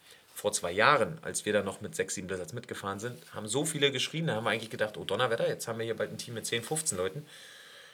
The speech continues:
Aber dadurch, dass es so spät ist, viele zu wenig auf dem Rad waren, ja, die Nacht auch vielleicht ein bisschen kälter zu erwarten ist,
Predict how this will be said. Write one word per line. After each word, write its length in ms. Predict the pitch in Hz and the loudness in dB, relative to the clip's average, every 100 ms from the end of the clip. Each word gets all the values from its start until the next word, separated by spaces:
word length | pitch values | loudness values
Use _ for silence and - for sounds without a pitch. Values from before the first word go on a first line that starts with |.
| - _ | -20 _
Aber 260 | 104 117 | 8 10
dadurch, 340 | 113 113 120 - | 10 8 6 6
dass 180 | 113 | 4
es 120 | 120 - | 4 0
so 100 | 110 | 0
spät 340 | - 123 131 | 2 2 4
ist, 280 | 131 123 - | 4 2 0
viele 580 | - 117 113 110 107 - - | -4 4 8 10 8 2 -10
zu 220 | - 151 | -6 0
wenig 260 | 127 123 117 | 2 4 4
auf 80 | 104 | 2
dem 100 | 110 | 4
Rad 240 | 98 - | 0 4
waren, 340 | 107 107 110 107 - _ _ _ _ _ _ _ _ - - | 6 6 4 -6 -18 _ _ _ _ _ _ _ _ -14 -4
ja, 260 | 87 80 - - _ _ - | -2 -2 -6 -18 _ _ -8
die 80 | |
Nacht 340 | 98 101 - - | -2 -2 -2 -8
auch 100 | - | -6
vielleicht 300 | - 95 - | 0 0 0
ein 60 | |
bisschen 160 | 95 95 | -8 -8
kälter 280 | - 107 101 | -2 0 0
zu 140 | - | -2
erwarten 300 | 92 92 87 | 0 0 -2
ist, 200 | 80 - | -6 -8